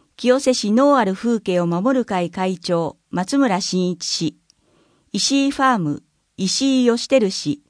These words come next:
小寺ファーム、小寺光一氏とあり、中心のお二人は目録を手にしていらっしゃいます。写真終わり。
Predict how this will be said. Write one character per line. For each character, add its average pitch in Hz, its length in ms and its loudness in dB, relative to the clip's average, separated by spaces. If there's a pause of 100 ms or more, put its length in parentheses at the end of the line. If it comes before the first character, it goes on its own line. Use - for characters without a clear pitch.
(540)
小 208 140 0
寺 247 260 4
フ 262 80 -6
ァ 240 140 2
ー 190 40 0
ム、 170 220 -2 (320)
小 294 160 2
寺 208 240 4
光 208 340 2
一 196 140 -8
氏 - 320 -6 (340)
と 220 140 2
あ 208 100 4
り、 175 240 -6 (680)
中 254 240 2
心 277 260 4
の 247 140 4
お - 20 0
二 254 240 -2
人 226 120 2
は 180 200 0 (220)
目 185 260 -2
録 277 280 4
を 269 100 2
手 262 120 0
に 233 140 4
し - 80 -6
て 175 100 -2
い 170 60 0
ら 170 100 -2
っ - 20 -6
し - 180 -6
ゃ 165 40 0
い 160 80 0
ま 165 140 -2
す。 - 220 -16 (500)
写 190 180 -6
真 214 360 -2 (180)
終 180 100 4
わ 180 120 4
り。 160 200 -4